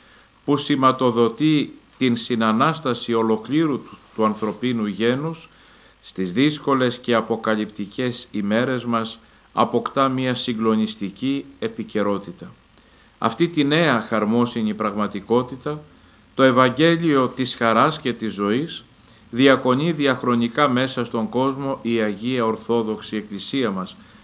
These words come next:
η Εκκλησία της Αναστάσεως. Εκείνη ως φιλόστοργη μητέρα μας προσκαλεί να εορτάσουμε την Ανάσταση του Κυρίου μας Ιησού Χριστού με όρους πνευματικούς, να κτίσουμε στη ζωή μας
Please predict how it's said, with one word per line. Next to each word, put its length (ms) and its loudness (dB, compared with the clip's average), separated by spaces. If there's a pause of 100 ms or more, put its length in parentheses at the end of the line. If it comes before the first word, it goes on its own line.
(220)
η 220 4
Εκκλησία 720 -2
της 200 -10
Αναστάσεως. 960 -2 (600)
Εκείνη 480 4
ως 160 2
φιλόστοργη 680 2
μητέρα 460 2
μας 260 2
προσκαλεί 640 0 (480)
να 140 4
εορτάσουμε 720 4
την 240 -2
Ανάσταση 640 2
του 200 -6
Κυρίου 400 2
μας 360 0
Ιησού 580 0
Χριστού 520 -4 (580)
με 160 6
όρους 360 6
πνευματικούς, 1000 0 (520)
να 120 4
κτίσουμε 560 2
στη 200 -4
ζωή 360 4
μας 400 0